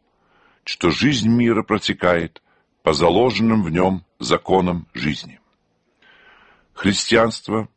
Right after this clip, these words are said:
своей проповедью и своим исповеданием единого Бога прежде всего восставало против обожествления самого мира и его природы. Единый Бог —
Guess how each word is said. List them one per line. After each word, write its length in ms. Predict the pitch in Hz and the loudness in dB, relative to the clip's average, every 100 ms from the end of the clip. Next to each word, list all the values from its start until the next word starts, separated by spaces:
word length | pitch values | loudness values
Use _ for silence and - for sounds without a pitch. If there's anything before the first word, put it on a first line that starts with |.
| - | -10
своей 360 | - 90 107 | 0 2 2
проповедью 760 | - - 120 117 107 104 87 107 | 0 2 2 2 -6 -4 -2 -2
и 40 | |
своим 340 | - - 113 | 0 0 2
исповеданием 720 | 107 - 101 92 113 110 110 104 | 0 0 0 2 2 2 2 2
единого 720 | 87 143 180 113 143 131 117 | 2 0 0 -2 0 2 0
Бога 440 | 87 185 69 - _ _ _ _ _ _ _ _ | 2 0 0 -8 _ _ _ _ _ _ _ _
прежде 420 | - 82 147 123 131 | -4 0 2 0 -4
всего 300 | - 117 117 | -2 0 2
восставало 800 | 110 - - 101 101 92 87 - _ _ _ _ | -2 -2 0 2 4 2 -4 -12 _ _ _ _
против 480 | - 98 123 - 110 - | 0 0 0 -4 -10 -2
обожествления 1000 | 92 85 95 98 - - 85 123 113 107 | -2 0 -2 -4 -8 -4 0 0 0 -2
самого 460 | - 101 98 98 | -2 0 2 0
мира 480 | 92 87 69 58 - _ _ _ _ - | 0 0 -4 -8 -18 _ _ _ _ -8
и 80 | 76 | -4
его 260 | 80 85 | 0 -2
природы. 540 | - 76 80 69 65 - _ _ _ _ _ _ _ _ _ | -2 -4 -4 -4 -6 -12 _ _ _ _ _ _ _ _ _
Единый 640 | 69 92 101 87 170 156 143 | -2 0 0 0 0 2 0
Бог — 460 | 92 90 - - | 0 -2 -6 -20